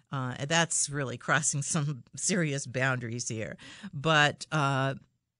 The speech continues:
to say that we're gonna try to solve that totally by being dominant, no, you're not.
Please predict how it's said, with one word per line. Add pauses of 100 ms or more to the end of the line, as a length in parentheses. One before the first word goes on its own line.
(180)
to
say
that (640)
we're
gonna
try
to
solve
that (100)
totally (200)
by
being
dominant,
no, (280)
you're
not.